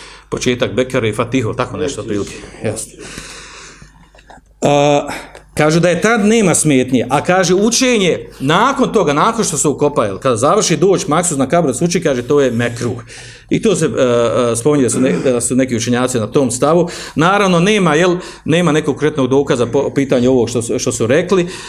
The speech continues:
ispravan je stav, ono čemu je na, na treći stav učenjaka, a to je većina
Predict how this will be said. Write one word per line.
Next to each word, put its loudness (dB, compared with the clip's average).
ispravan 2
je 2
stav, 2
ono 2
čemu 0
je -4
na, -2
na 0
treći 0
stav 0
učenjaka, 0
a -4
to 4
je 2
većina 0